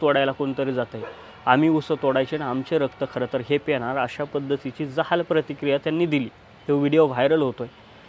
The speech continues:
पण हे सगळं विष त्यांच्या मनात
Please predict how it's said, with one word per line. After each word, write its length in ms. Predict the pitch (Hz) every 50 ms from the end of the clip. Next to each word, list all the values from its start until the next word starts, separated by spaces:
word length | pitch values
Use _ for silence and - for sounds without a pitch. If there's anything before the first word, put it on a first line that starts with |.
| - - - - - - - - - - - - -
पण 180 | - 208 220 196 -
हे 300 | - - - 185 208 233
सगळं 340 | - - 196 180 190 196 190
विष 240 | 175 165 175 196 - -
त्यांच्या 300 | - 165 156 160 - 175
मनात 240 | 165 160 156 165 170